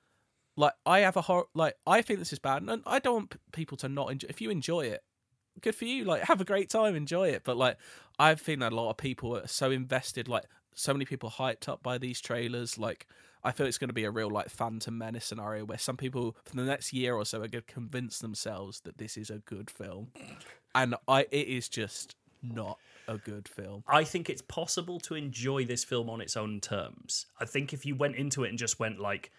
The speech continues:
Speaker 2: "Here's the silly bit at the start, here's some fight
Speaker 1: Mm.
Speaker 2: scenes, here's an ending that does something that the first movie didn't," uh, to an extent. I think you could, I think you could kind of go on it as, like, this idea of here is,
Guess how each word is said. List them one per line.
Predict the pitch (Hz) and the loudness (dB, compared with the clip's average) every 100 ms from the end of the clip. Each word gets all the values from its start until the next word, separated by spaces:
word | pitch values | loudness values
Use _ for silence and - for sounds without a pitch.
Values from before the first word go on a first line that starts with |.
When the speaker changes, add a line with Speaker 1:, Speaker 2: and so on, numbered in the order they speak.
| _ _ | _ _
Speaker 2:
"Here's | 135 143 | 0 0
the | - | 2
silly | 139 - 135 | 4 6 6
bit | 127 117 | 4 2
at | 101 | 2
the | |
start, | 113 - 107 98 - _ _ _ | 2 4 4 2 0 _ _ _
here's | - 123 | -2 4
some | - 120 | 4 4
fight | 117 107 90 | 4 2 4
Speaker 1:
Mm. | |
Speaker 2:
scenes, | - 107 98 95 - _ _ | 0 0 -2 -4 -4 _ _
here's | 165 147 | 2 4
an | 147 | 4
ending | 123 127 123 127 117 | 2 0 2 0 0
that | 110 - | -4 -2
does | 107 104 | 0 4
something | - 104 98 123 113 | 4 4 0 -2 -2
that | 113 | -6
the | |
first | - 104 101 | -4 -2 -2
movie | 113 101 101 | -2 -4 -4
didn't," | - 95 80 78 - _ _ _ _ _ - | -4 -4 -6 -10 -20 _ _ _ _ _ 2
uh, | 110 101 95 92 - _ _ _ | 4 6 4 2 -4 _ _ _
to | - 101 | -4 -4
an | |
extent. | 95 - 92 95 - _ _ _ - | -4 -4 -4 -6 -14 _ _ _ 0
I | 127 | 2
think | 151 135 | 2 -2
you | 147 | -4
could, | 143 - - | -6 -8 -2
I | 135 | 0
think | 143 123 | 2 0
you | 127 | -4
could | 127 123 - | -4 -6 -2
kind | - 131 | 2 2
of | 117 - | 2 6
go | 123 113 110 | 6 8 4
on | 107 | 2
it | - | 0
as, | 110 | 0
like, | 104 101 | 0 -2
this | 104 | 0
idea | 113 101 107 101 95 | 0 -2 -2 0 0
of | 95 95 | -2 -4
here | 120 117 101 | -4 0 0
is, | 98 98 - | 0 2 0